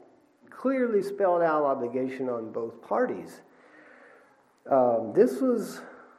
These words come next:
God's covenant to Abraham. And I, I, I thought that maybe I'm splitting hairs, maybe it's not a big deal, but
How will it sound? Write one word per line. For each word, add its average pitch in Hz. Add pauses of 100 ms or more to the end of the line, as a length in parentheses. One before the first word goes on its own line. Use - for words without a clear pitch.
(220)
God's 208
covenant 151 (380)
to 247
Abraham. 139 (1300)
And 156
I, 160
I, 156
I 151
thought 185
that 170
maybe 180
I'm 147
splitting 135
hairs, 151
maybe 143
it's 139
not 135
a -
big 123
deal, 143
but 131